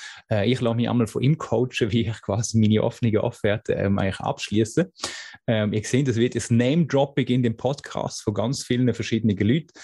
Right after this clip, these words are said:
Äh, die müssen wir alle Menschen nicht vergessen, damit die, äh, noch ein bisschen mehr Reichweite haben und so. Äh, also mir, nicht sie. Das ist ja, ich brauche keine Reichweite. <laughs> Ähm, nein, der Punkt ist der,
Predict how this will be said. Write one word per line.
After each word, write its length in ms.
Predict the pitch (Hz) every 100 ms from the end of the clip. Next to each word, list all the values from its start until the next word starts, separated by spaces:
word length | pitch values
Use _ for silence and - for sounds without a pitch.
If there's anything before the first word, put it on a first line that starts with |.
| - - -
Äh, 160 | 101
die 80 | 95
müssen 160 | 110 107
wir 100 | 98
alle 160 | 110
Menschen 480 | 104 104 135 - 113
nicht 140 | 110
vergessen, 480 | - 101 107 - 120
damit 300 | 110 104 101
die, 140 | 101 101
äh, 380 | 101 92 98 95
noch 200 | 95 -
ein 100 | 95
bisschen 0 |
mehr 180 | 101
Reichweite 480 | 107 139 143 135 -
haben 200 | 123 139
und 100 | 139
so. 200 | 123 175 180 - - - -
Äh, 80 | 110
also 160 | 104
mir, 340 | 101 101 113 107
nicht 180 | 98 -
sie. 340 | - 95 98 _ _
Das 100 | -
ist 80 | -
ja, 180 | - 92
ich 120 | -
brauche 180 | 147 185
keine 320 | - - 85
Reichweite. 380 | 90 76 - -
<laughs> 760 | - - - - - 220 - 151 - _ - - - - 170 -
Ähm, 480 | 127 127 131 123 _ -
nein, 300 | 113 135 160 - -
der 60 | 127
Punkt 320 | - 175 170
ist 180 | 131 -
der, 340 | 139 123 117